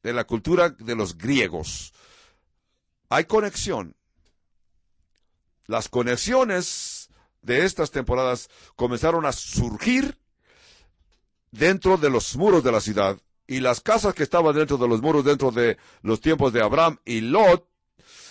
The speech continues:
podemos ver en estos retratos como hay paredes y paredes de las casas donde ellos habitaban, que vamos descubriendo poco a poco debajo de el polvo, debajo de la tierra.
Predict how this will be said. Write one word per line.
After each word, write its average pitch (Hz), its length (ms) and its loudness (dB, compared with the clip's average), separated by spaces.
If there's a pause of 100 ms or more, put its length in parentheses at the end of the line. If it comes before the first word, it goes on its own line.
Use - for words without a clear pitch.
(180)
podemos 185 420 2
ver 143 220 2 (160)
en 123 120 0
estos 151 280 0
retratos 117 1040 -4 (420)
como 117 360 0
hay 143 140 2
paredes 135 760 -2 (100)
y 120 140 -10
paredes 127 460 0
de 117 100 -4
las 104 180 -6
casas 147 360 -2
donde 120 240 -2
ellos 123 180 -4
habitaban, 120 840 -2 (420)
que 117 140 -6
vamos 147 720 -4
descubriendo 123 640 -2
poco 139 300 2
a 107 100 -2
poco 180 340 2
debajo 123 320 0
de 107 300 -4 (220)
el 104 380 -6 (180)
polvo, 98 580 -2 (160)
debajo 117 360 -4
de 104 80 -6
la 101 100 -6
tierra. 110 540 -4